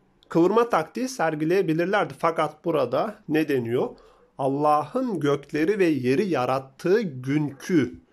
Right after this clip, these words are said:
yani o günden bahsediyor. Yani dört buçuk milyar yıl öncesinden.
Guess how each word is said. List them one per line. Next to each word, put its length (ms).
yani 420
o 240
günden 400
bahsediyor. 520
Yani 500
dört 300
buçuk 280
milyar 380
yıl 220
öncesinden. 800